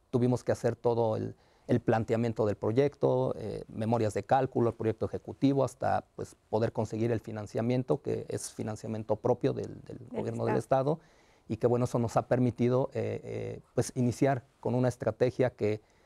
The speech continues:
Speaker 1: que hoy día ha sido todo un éxito dentro del Tezcal. La, la afluencia, la demanda que, que tiene este proyecto es bastante alta, eh, va mucho visitante y, y, bueno, eh, la gente,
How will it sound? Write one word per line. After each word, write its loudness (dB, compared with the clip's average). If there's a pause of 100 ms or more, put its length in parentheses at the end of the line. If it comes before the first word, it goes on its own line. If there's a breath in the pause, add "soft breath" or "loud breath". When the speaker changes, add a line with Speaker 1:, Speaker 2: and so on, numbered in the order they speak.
(260 soft breath)
Speaker 1:
que 4
hoy 4
día 2
ha -2
sido 2
todo 2
un 2
éxito 0
dentro -2
del -2
Tezcal. 2 (140)
La, 2
la 2
afluencia, 2
la 2
demanda 2
que, -8 (580 loud breath)
que 2
tiene 4
este 0
proyecto 0
es 2
bastante 0
alta, 2 (160)
eh, -10 (100)
va 4
mucho 0
visitante 0
y, -8
y, -8
bueno, -2 (100)
eh, -6
la 0
gente, 2